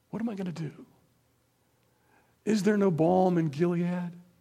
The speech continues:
Is there no physician there? How am I going to survive?"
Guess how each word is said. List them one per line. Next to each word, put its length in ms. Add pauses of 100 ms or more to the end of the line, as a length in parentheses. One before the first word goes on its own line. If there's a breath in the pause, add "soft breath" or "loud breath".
(440 soft breath)
Is 260
there 200
no 160
physician 680
there? 360 (300 loud breath)
How 500
am 140
I 100
going 380
to 100
survive?" 880